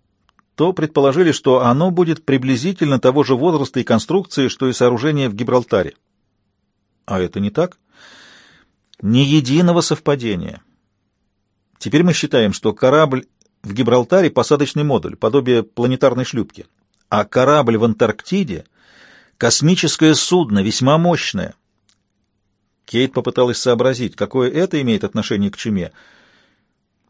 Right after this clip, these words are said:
"Вы считаете, шлюпка отчалила от антарктического судна?" "Так мы предполагали. Но радиоуглеродное датирование опровергает это предположение.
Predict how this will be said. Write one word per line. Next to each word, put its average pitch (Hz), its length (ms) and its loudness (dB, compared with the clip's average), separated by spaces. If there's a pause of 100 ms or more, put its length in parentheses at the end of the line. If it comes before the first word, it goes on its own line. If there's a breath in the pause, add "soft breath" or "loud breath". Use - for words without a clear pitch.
(320)
"Вы 98 120 -8
считаете, 113 420 -2
шлюпка 123 720 -2 (100)
отчалила 127 840 0
от 120 220 -4 (160)
антарктического 120 720 -4
судна?" 135 380 -8 (1200)
"Так 156 260 2
мы 151 140 0
предполагали. 113 760 -4 (960)
Но 135 340 4
радиоуглеродное 120 1080 2
датирование 113 580 -2
опровергает 127 800 -2
это 90 120 -10
предположение. 80 720 -10